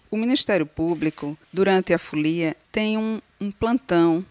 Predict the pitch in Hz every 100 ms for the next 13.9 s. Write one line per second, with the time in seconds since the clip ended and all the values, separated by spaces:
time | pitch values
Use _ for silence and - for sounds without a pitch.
0 | - 220 - 233 247 254 294 294 - 208
1 | 185 180 - 185 - 196 - 208 - 226
2 | - 180 160 151 - - - - - 233
3 | 226 226 - 233 247 220 220 - 220 -
4 | 226 240 180 175 156 147 - - - -
5 | - 170 - - 180 175 180 180 180 185
6 | 160 - 156 151 - 160 160 160 185 -
7 | 185 190 190 180 165 - - 185 180 180
8 | 180 175 156 180 - - - - _ _
9 | _ _ _ - 170 156 175 185 180 185
10 | 185 180 185 190 _ - 226 214 202 -
11 | - 208 202 214 220 - - 165 151 151
12 | - _ _ - 180 180 190 175 165 170
13 | 165 175 - 175 180 196 - 208 214